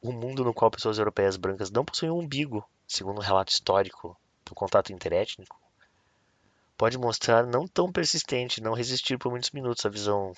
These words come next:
de europeus se banhando em um rio. Contudo,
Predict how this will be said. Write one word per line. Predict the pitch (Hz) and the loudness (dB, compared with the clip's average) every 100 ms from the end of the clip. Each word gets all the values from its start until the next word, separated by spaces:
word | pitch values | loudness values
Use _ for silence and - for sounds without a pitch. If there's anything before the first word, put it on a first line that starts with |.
| - | -16
de | 87 101 | -4 2
europeus | 95 95 95 90 | 2 2 -2 0
se | - 95 | 0 2
banhando | 92 92 90 | 0 0 -2
em | 92 | -4
um | |
rio. | 92 90 82 _ _ _ _ _ _ _ _ - _ _ _ _ _ | -6 -8 -10 _ _ _ _ _ _ _ _ -20 _ _ _ _ _
Contudo, | - 110 104 - 92 82 78 | 0 0 -2 -6 -6 -6 -14